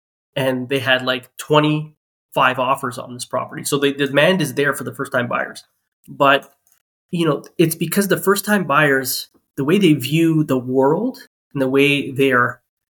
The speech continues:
uh, instructed by real estate agents, they're very easily manipulated. And so for that reason, they just go in with sort of, um, blissful ignorance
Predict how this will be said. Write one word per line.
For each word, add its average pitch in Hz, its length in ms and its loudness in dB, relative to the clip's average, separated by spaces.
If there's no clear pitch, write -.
uh, 123 280 -8
instructed 139 680 0
by 127 460 0
real 143 200 2
estate 143 280 0
agents, 175 560 0
they're 139 120 0
very 185 320 6
easily 156 400 2
manipulated. 135 760 -2
And 131 160 -4
so 139 340 -2
for 131 180 -12
that 156 240 2
reason, 156 400 -2
they 131 120 0
just 143 240 -6
go 143 180 0
in 143 180 2
with 131 160 -4
sort 139 260 0
of, 127 240 -4
um, 123 380 -2
blissful 160 920 4
ignorance 170 680 2